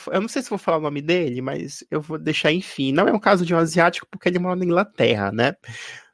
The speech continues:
Bom, a minha história é essa, de outro caso, gente. Eu sempre tive umas pegações. Quem nunca, né? Em dois mil e dez, decidi namorar um menino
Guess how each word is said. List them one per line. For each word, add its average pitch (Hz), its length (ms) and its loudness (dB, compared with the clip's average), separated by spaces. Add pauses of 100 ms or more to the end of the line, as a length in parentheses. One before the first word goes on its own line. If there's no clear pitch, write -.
(280)
Bom, 160 260 10
a 156 140 4
minha 180 160 2
história 190 340 4
é 160 160 8
essa, 127 160 -4
de - 80 -8
outro 143 260 -6
caso, 127 320 0
gente. 120 380 -10 (320)
Eu 190 100 4
sempre 247 320 0
tive 226 220 -4
umas 214 220 -2
pegações. 190 880 -4 (340)
Quem 208 180 -2
nunca, 151 420 0
né? 139 260 -2 (340)
Em 165 120 4
dois 180 200 6
mil 208 140 2
e 202 40 0
dez, 160 380 6
decidi 170 400 0
namorar 156 540 4
um 156 40 -4
menino 151 640 -2